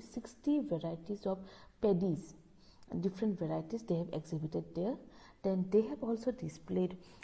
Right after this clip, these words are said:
the indigenous tools associated with the weaving process and also with the sericulture process. So in that way, that, that, that the collection, it has become s-, it is such an interesting collection,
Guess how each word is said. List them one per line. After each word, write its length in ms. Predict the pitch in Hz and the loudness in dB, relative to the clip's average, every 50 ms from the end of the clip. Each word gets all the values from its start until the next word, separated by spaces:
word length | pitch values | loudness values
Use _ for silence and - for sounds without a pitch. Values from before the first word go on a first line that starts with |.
| - - | 0 2
the 120 | 190 185 185 185 | 2 2 4 4
indigenous 680 | - 202 202 208 220 220 254 233 240 247 254 247 - - - - | 4 4 4 4 4 4 4 4 4 4 2 2 -2 -8 -4 0
tools 300 | 175 175 175 180 180 - | 4 4 4 4 2 -2
associated 580 | - 160 - 190 175 - - 180 175 180 180 175 - | -6 -4 -4 -4 -6 -2 -2 -2 0 0 -2 -2 -2
with 120 | - 165 165 | -4 -2 -2
the 100 | 180 165 | 0 0
weaving 380 | 170 170 170 156 165 165 165 | 2 2 2 2 2 0 -2
process 480 | 165 165 165 147 143 - - 196 226 240 | -2 -4 -4 -4 -4 -4 -4 -4 -2 -2
and 160 | 226 202 185 185 | -4 -6 -4 -4
also 320 | - 165 160 - - 170 | -4 -6 -4 -4 -4 -2
with 160 | 165 165 165 | -2 -2 -2
the 100 | 165 160 - - - - - - - - | -4 -6 -6 -8 -14 -18 -20 -14 0 2
sericulture 600 | 196 165 160 160 - 165 156 151 - 160 151 151 | 4 4 4 2 2 0 -2 -2 -2 -4 -6 -4
process. 500 | - 147 147 143 - - 240 330 - - - - - - - - - | -4 -6 -6 -4 -4 -4 -4 -4 -4 -8 -16 -20 -20 -20 -20 -20 -20
So 300 | - - - 403 440 - - - - - - - - - - - - | -4 -2 0 0 0 -2 -4 -10 -20 -20 -20 -20 -20 -20 -16 -4 -2
in 160 | 254 302 349 | 0 0 2
that 180 | 403 427 415 - | 0 0 0 0
way, 540 | 240 190 165 170 202 233 269 285 277 262 214 - | 0 0 2 2 2 2 4 4 2 0 0 0
that, 140 | - 208 208 | -2 0 2
that, 200 | 220 220 220 - | 2 0 0 0
that 120 | - 214 214 | -2 -2 0
the 120 | 240 233 - - | -2 -2 -2 -2
collection, 560 | - 175 175 185 185 185 - - 269 254 226 220 | 0 2 2 2 0 -2 -6 -6 -6 -4 -4 -4
it 140 | 220 202 - | -6 -4 -4
has 120 | 240 220 | -6 -6
become 300 | 233 - 202 - 214 208 | -6 -10 -10 -6 -6 -6
s-, 200 | 202 208 - - - - | -6 -8 -12 -14 -10 -10
it 120 | 202 - | -10 -10
is 60 | - - | -10 -10
such 240 | - - 240 - | -8 -8 -6 -4
an 60 | 330 359 | -4 -2
interesting 560 | - 180 - - 208 226 226 - 240 233 220 | -2 -2 -2 -2 -2 -2 -2 -2 -2 -2 -2
collection, 600 | 226 147 143 147 147 147 - - - 208 170 | -4 -6 -8 -8 -8 -10 -10 -8 -6 -6 -6